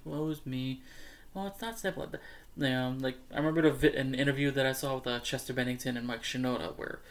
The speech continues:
Chester opened up about his battles with, you know, clinical depression. He said that people have, you know, people have ex-, depressive feelings, but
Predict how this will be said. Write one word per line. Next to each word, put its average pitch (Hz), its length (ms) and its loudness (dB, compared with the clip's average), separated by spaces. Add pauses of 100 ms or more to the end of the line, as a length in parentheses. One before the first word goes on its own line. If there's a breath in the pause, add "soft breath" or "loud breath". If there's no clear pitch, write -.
(280 loud breath)
Chester 117 340 0
opened 120 200 0
up 123 100 0
about 120 220 2
his 127 460 0 (540)
battles 120 380 2
with, 123 260 -6 (440 loud breath)
you - 80 -10
know, - 80 -8
clinical 123 400 2
depression. - 460 -6
He 127 100 2
said 135 180 0
that 135 200 2 (500 loud breath)
people 170 320 4
have, 151 320 4
you 175 60 -4
know, 165 60 -4
people 151 280 -2
have 135 300 -2
ex-, - 180 -6
depressive 131 520 -4
feelings, 139 640 -4 (400 loud breath)
but - 200 -2